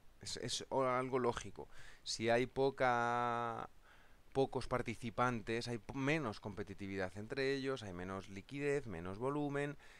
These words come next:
y el spread suele ser mayor en Tokio. Pero no es porque lo diga Tickmill, ni porque Tickmill lo cambie, porque estos spreads, pues, son flotantes, los que dicta el mercado, ¿no? Ahora mismo, como estamos en la sesión bu-, más, digamos,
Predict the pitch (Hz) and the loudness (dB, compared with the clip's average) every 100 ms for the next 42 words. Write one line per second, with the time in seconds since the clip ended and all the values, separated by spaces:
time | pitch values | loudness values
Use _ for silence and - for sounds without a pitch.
0 | - 143 147 147 - 127 - 117 107 - | -6 0 2 2 2 2 2 -4 -4 0
1 | 117 120 - - 85 85 92 101 85 - | 0 -2 -10 -14 -10 -6 -2 0 -2 -8
2 | 82 78 85 76 76 76 95 104 143 - | -12 -8 -8 -8 -14 -8 -4 -2 -2 -4
3 | 147 131 117 107 107 104 113 165 117 101 | -2 0 0 2 0 -2 -6 -6 -6 -6
4 | 98 101 101 - 98 101 101 95 - 143 | -6 -6 -6 -8 -6 -6 -4 -2 0 0
5 | 139 98 82 - - - - - - 104 | 0 -4 -8 -12 -16 -18 -20 -14 -10 -8
6 | 117 117 107 123 131 - - 117 - 82 | -6 -8 -6 -4 -4 -6 -8 -8 -6 0
7 | 113 123 95 73 - - - - - - | 2 2 -4 -12 -14 -16 -16 -16 -18 -16
8 | - - 80 80 85 82 76 - 107 85 | -14 -12 -12 -10 -8 -8 -6 -2 0 -2
9 | 104 - - - - - - - - - | -6 -10 -16 -20 -20 -20 -20 -20 -20 -6
10 | - 101 123 139 151 135 98 92 - 120 | 4 6 8 6 4 4 2 0 0 0
11 | 117 123 123 120 131 127 123 117 87 120 | 2 2 2 0 0 0 0 0 0 2
12 | 120 123 123 120 120 117 - 123 123 123 | 4 6 6 4 4 2 -2 -2 0 0
13 | 120 117 113 113 - | 2 2 2 0 -2